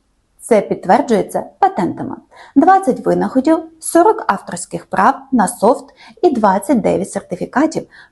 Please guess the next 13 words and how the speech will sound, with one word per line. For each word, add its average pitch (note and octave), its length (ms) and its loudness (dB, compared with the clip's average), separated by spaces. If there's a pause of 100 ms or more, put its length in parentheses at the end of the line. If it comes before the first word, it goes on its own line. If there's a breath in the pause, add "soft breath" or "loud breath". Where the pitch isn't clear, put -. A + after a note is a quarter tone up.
продуктів C#4 640 2 (140)
для F#3+ 140 2
глобального E3+ 640 -2
ринку. C#4 300 2 (640 soft breath)
В A#3+ 120 2
атес A#3+ 460 2 (240)
якість D4+ 500 4
на C#4 120 6
першому G3+ 420 -2
місці. C#4 360 4 (500 loud breath)
Суворе G4 420 4
тестування A#3+ 640 2
надійності, G3 760 0